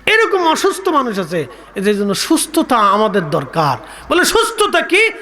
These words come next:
আত্মার সুস্থতা। আর আত্মা যখন সুস্থ হবে, তখনই আল্লাহ বলল, "তুমি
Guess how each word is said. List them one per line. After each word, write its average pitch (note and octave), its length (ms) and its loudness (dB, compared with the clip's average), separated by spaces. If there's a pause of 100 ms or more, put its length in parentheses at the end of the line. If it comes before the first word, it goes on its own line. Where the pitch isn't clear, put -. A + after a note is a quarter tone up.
(240)
আত্মার F4 540 2
সুস্থতা। B3+ 720 -4 (220)
আর D4+ 100 0
আত্মা E4 420 0
যখন E4+ 300 -2
সুস্থ - 320 -4
হবে, D#4 360 -2 (240)
তখনই D#4 300 -2
আল্লাহ C#4 260 -2
বলল, B3 240 -2
"তুমি G#4+ 460 2